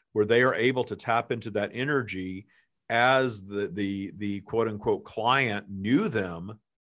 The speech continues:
and have a real-time conversation with that energy. Even though the grandmother is an eternal being expressing that, that soul is expressing itself in infinite scenarios,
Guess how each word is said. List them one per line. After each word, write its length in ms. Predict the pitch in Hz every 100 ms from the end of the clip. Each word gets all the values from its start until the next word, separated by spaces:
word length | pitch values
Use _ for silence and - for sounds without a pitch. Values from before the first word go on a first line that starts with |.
| _ _ _ _ _ -
and 160 | 107
have 340 | 104 135 175 127
a 100 | 113
real-time 580 | 104 120 123 117 117
conversation 800 | 120 113 110 107 123 160 - 107
with 180 | 107 107
that 180 | 117 117
energy. 440 | 247 143 - - _ _ _ _ _ _ _ _ _ _ _ _ _ -
Even 280 | 143 147
though 120 | 139 127
the 100 | 101
grandmother 640 | 110 135 196 127 113 113
is 140 | 113
an 60 | 110
eternal 440 | 107 - 135 135
being 500 | 98 123 156 117 107
expressing 960 | 92 - - 117 143 160 120 107 101 78 _ _ _ -
that, 200 | 110 92
that 220 | 117 117
soul 320 | - 135 143
is 100 | 110
expressing 540 | 101 - 123 147 135 104
itself 440 | 101 - 110 107
in 120 | 104
infinite 560 | 92 120 120 110 98 - -
scenarios, 1120 | - 104 104 165 165 87 82 80 104 - -